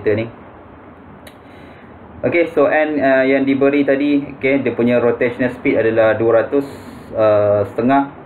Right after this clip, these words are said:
Okey, so dua ratus lima puluh R P M. So, kita masukkan, uh, dua ratus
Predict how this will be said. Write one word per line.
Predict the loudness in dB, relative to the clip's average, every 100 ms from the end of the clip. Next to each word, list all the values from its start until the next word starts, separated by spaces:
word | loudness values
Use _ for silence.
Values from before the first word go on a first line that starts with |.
| -8
Okey, | -4 -4 -6 -4
so | 0
dua | 2 0
ratus | 0
lima | -2 -4 0
puluh | 0
R | 0
P | 0
M. | -2 -2 -8 -20 -16 -10
So, |
kita | -6 -4
masukkan, | -4 -4 -2 0 -2 -12 -20 -20 -20 -8
uh, | -4 -2
dua | 0 0 2
ratus | 0